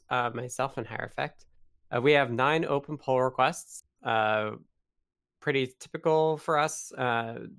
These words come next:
in lifespan and stuff as well. Uh, issues-wise, we had four closed issues by two people and nine open by seven people, so we're net up f-,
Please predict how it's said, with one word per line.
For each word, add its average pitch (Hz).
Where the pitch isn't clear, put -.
in 131
lifespan 117
and 110
stuff 113
as 110
well. 110
Uh, 151
issues-wise, 156
we 135
had 120
four 139
closed 123
issues 120
by 110
two 156
people 170
and 120
nine 117
open 117
by 107
seven 110
people, 135
so -
we're 110
net 127
up 135
f-, -